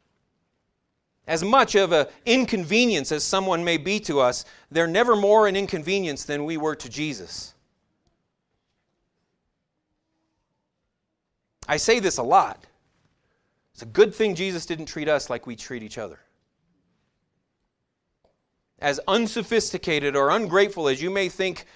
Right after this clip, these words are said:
a guest may be, they are not nearly unworthy of our attention as we were of Christ's.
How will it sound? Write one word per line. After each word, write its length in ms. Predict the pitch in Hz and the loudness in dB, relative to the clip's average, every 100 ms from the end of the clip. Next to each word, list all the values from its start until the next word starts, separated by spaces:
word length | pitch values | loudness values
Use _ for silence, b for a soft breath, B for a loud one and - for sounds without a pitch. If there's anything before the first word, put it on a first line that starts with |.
| b | b
a 100 | - | -8
guest 380 | 139 156 180 - | -2 0 0 0
may 260 | 160 165 151 | -4 -2 -2
be, 460 | 131 147 117 98 - _ _ _ _ _ | -2 -4 -4 -8 -18 _ _ _ _ _
they 160 | 131 175 | 0 2
are 80 | |
not 240 | 180 175 151 | 2 0 -4
nearly 540 | 156 190 240 208 143 | -6 -2 0 0 -2
unworthy 580 | 139 147 156 165 147 131 | -4 -4 -2 -2 -2 -4
of 100 | 127 | -2
our 140 | 135 | -2
attention 440 | 120 - 143 - 117 | -2 -4 -8 -8 -10
as 160 | 113 | -10
we 160 | 110 127 | -10 -10
were 220 | 117 113 | -8 -8
of 140 | 101 - | -10 -10
Christ's. 680 | - 85 - - - - | -12 -12 -14 -20 -20 -20